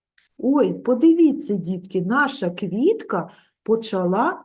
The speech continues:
змінювати колір. Це говорить про те, що правильно ви розказали сьогодні мені, відгадали загадку, тобто відповідь ваша була правильною,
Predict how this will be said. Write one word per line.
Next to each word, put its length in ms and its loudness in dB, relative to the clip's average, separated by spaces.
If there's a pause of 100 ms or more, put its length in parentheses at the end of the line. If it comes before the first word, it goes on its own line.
змінювати 920 0
колір. 760 2 (1120)
Це 220 2
говорить 640 2
про 200 -2
те, 420 -2 (580)
що 300 -4
правильно 960 0 (460)
ви 480 -4 (220)
розказали 920 -2
сьогодні 640 -8
мені, 460 -10 (180)
відгадали 720 -2
загадку, 840 -4
тобто 380 -2
відповідь 640 -6
ваша 420 -8
була 540 -8
правильною, 1000 -2